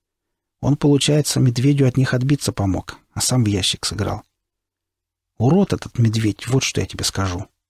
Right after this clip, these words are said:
А теперь он где? Тоже в пузыре этом? Слишком много случайностей, чтобы и он, и мы в одну и ту же карусель угодили. А вдруг она на базе не одна такая?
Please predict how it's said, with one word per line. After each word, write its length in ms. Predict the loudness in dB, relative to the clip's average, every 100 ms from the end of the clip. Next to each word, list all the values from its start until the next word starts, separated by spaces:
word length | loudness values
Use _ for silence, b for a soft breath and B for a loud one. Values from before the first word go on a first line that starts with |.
| _ _ _ _ _ _ _ _ _ _
А 100 | -4
теперь 360 | -2 2 4
он 120 | 6 4
где? 280 | 4 0 -2 _ _ _
Тоже 240 | 2 2
в 100 | 2
пузыре 360 | 2 2 4 2
этом? 340 | 0 -6 -10 -14 _ _ _ _ _ _
Слишком 400 | -4 -2 0 2
много 240 | 4 4 0
случайностей, 760 | -2 -2 2 2 0 -4 -10 -10
чтобы 320 | -4 0 0
и 120 | 2
он, 340 | 2 4 4
и 60 | 4
мы 220 | 6 4
в 80 | 4
одну 200 | 4 4
и 40 |
ту 160 | 4 2
же 120 | 2
карусель 400 | 2 0 2 2
угодили. 500 | 2 0 0 -2 -4 -10 _ _ _ _ _ _ _ _ _ _ _
А 80 | -8
вдруг 360 | -4 0 0 2
она 140 | 4
на 120 | 4
базе 320 | 4 4 4
не 140 | 4 4
одна 240 | 4 0
такая? 440 | -2 -8 -10 -12